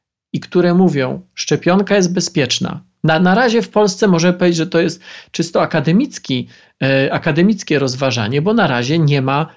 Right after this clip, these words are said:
ani jednej szczepionki, która jest zarejestrowana w Unii Europejskiej. Natomiast jeżeli któraś się pojawi, jeżeli, e, dalej będziemy to podważali, nie mając przecież kompetencji do tego, żeby to robić,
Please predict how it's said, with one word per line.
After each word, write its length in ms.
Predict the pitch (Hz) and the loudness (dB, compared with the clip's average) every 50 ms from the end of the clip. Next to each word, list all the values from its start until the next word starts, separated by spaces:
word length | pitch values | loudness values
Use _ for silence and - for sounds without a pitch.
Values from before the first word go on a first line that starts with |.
| _ _ - | _ _ -2
ani 300 | 156 175 202 196 190 185 | 0 2 4 4 6 4
jednej 360 | 175 160 151 147 143 139 131 | 4 2 2 0 -4 -4 -4
szczepionki, 640 | - - - 151 - 143 123 120 135 - - 190 | -4 -4 -6 -4 -4 -4 -4 -4 -6 -6 -8 -10
która 320 | - - - 175 180 170 139 | -8 -6 -4 -2 0 0 0
jest 380 | 120 123 139 143 - - - | 0 -2 -4 -4 -8 -10 -10
zarejestrowana 920 | - 156 143 151 151 156 143 - - - - 160 143 127 120 120 131 143 143 | -6 -4 -2 0 0 0 0 -2 -2 -4 -2 -2 -2 -2 -2 -2 -2 -4 -4
w 80 | - | -2
Unii 180 | 151 139 139 143 | -2 0 0 0
Europejskiej. 720 | 156 170 175 170 - 127 117 117 - - - - - - _ - - - - - _ - - | 0 0 0 0 0 -2 -4 -4 -4 -8 -12 -12 -12 -14 _ -20 -20 -20 -20 -20 _ -6 -4
Natomiast 540 | 127 120 - 190 196 180 156 127 - - | -4 0 2 2 2 4 2 0 -2 -2
jeżeli 300 | 135 127 127 151 170 185 | -2 0 0 2 0 0
któraś 380 | 180 - - 170 165 156 135 - | 0 -2 0 0 0 0 0 -2
się 160 | - - 143 | -2 -4 -6
pojawi, 640 | - - - 139 135 127 117 110 120 131 180 226 - - - - _ _ - | -6 -4 -2 -2 0 0 -2 -2 -4 -4 -4 -4 -6 -8 -20 -20 _ _ -4
jeżeli, 640 | 123 120 117 117 160 160 156 160 165 147 127 - - _ _ _ _ - | -4 -2 0 2 2 2 2 2 2 0 0 -2 -6 _ _ _ _ -2
e, 160 | 131 131 127 | -2 0 0
dalej 340 | 131 160 170 190 214 196 143 | 2 2 2 4 4 2 2
będziemy 420 | 151 147 151 135 156 151 147 139 | 2 0 0 2 0 0 0 0
to 120 | - 147 | -2 -4
podważali, 960 | - - 147 143 135 135 147 139 127 139 123 113 117 135 190 240 - _ _ _ _ _ _ _ _ _ _ _ - - | -4 -2 -4 -4 -2 0 0 0 0 0 0 0 0 -2 -2 -4 -6 _ _ _ _ _ _ _ _ _ _ _ -6 -2
nie 140 | 120 151 151 | 0 2 2
mając 380 | 156 180 208 220 185 143 - - | 4 4 2 2 2 0 -2 -4
przecież 380 | - - 123 - - 117 - | -6 -6 -6 -4 -4 -6 -4
kompetencji 760 | - - 139 120 113 135 123 - 151 143 139 127 - - 123 120 | -2 -2 -2 0 0 -2 0 0 0 0 0 0 -2 -4 -4 -2
do 120 | 127 117 | -2 -2
tego, 320 | - 131 123 120 123 117 | -2 -2 -2 0 0 -2
żeby 220 | 113 120 117 123 117 | 0 0 -2 -2 -4
to 160 | 117 127 117 | -2 -2 -2
robić, 400 | 117 113 104 127 135 147 - | -2 -2 -2 -4 -6 -6 -8